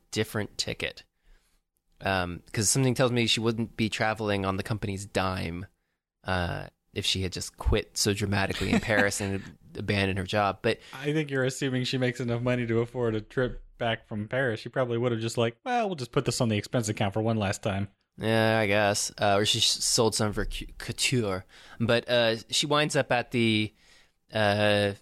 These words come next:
Speaker 1: the, the, the Daily New York Mirror place fake tabloid. Um,
Speaker 2: <laughs> Fake New York
Speaker 1: Yeah.
Speaker 2: newspaper magazine thing?
Speaker 1: Yeah, yeah, it's that, it's the, the old, uh, gray ant, um, as they say.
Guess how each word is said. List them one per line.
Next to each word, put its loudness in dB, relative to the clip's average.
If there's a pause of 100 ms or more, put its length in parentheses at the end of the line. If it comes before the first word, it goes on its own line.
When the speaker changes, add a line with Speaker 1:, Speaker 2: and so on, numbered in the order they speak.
Speaker 1:
the, -2
the, -4
the -4
Daily 2
New 2
York 2
Mirror 4
place 0
fake 0 (400)
tabloid. 0 (240)
Um, 2
Speaker 2:
<laughs> -2
Fake -2
New -2
York -2
Speaker 1:
Yeah. 2
Speaker 2:
newspaper 0
magazine -2
thing? -2 (100)
Speaker 1:
Yeah, 2
yeah, 2
it's -4
that, 2
it's 2
the, 4
the 0
old, 2 (600)
uh, 2
gray 2
ant, 0 (160)
um, 2 (140)
as 2
they 2
say. 4